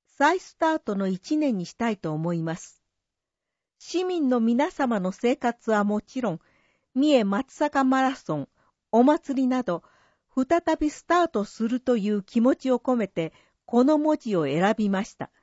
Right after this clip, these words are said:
市民の皆様と一緒に様々なことを再スタート、再び始めていきたいと思っていますので、どうぞ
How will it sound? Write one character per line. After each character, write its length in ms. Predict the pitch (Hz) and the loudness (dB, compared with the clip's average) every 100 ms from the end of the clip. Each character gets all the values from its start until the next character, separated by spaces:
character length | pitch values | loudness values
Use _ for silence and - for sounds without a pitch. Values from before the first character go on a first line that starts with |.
| _ _ _ _ _ _ _ _ | _ _ _ _ _ _ _ _
市 260 | - 339 | -6 -2
民 260 | 349 349 285 | 0 0 0
の 120 | 233 | 2
皆 280 | 214 226 294 | 0 0 -2
様 280 | - 254 208 | -2 -4 -4
と 160 | 196 | -2
一 100 | 190 | -4
緒 260 | 185 - 247 | -4 -2 0
に 240 | 226 220 - _ _ _ _ | 0 -2 -8 _ _ _ _
様 340 | - 294 370 | 0 0 0
々 220 | 370 320 240 | -2 -2 -2
な 140 | 202 | -4
こ 140 | 196 | -6
と 200 | 190 226 | -6 -4
を 140 | 180 151 _ _ | -4 -6 _ _
再 380 | - - 240 311 | -10 -2 0 0
ス 180 | - - | -6 -4
タ 200 | 285 233 | -2 -2
ー 60 | - | -6
ト、 160 | 143 - _ _ _ - | -12 -12 _ _ _ -8
再 420 | 233 320 330 311 | -2 -2 0 -2
び 160 | 285 294 | -2 -4
始 360 | - 220 302 | -4 -4 -4
め 120 | 330 | -6
て 160 | - 311 | -2 -2
い 80 | 294 | -2
き 140 | 285 | -4
た 180 | - 285 | -4 -4
い 60 | 247 | -2
と 180 | 175 | -2
思 180 | 185 247 | 0 0
っ 40 | 294 | -2
て 180 | - | -4
い 120 | 185 185 | -4 -2
ま 140 | 202 | -4
す 140 | - | -6
の 140 | 190 170 | -6 -4
で、 180 | 165 - _ _ _ _ _ | -6 -10 _ _ _ _ _
ど 220 | 196 254 | 2 4
う 60 | 233 | 4
ぞ 300 | 196 185 | 2 -2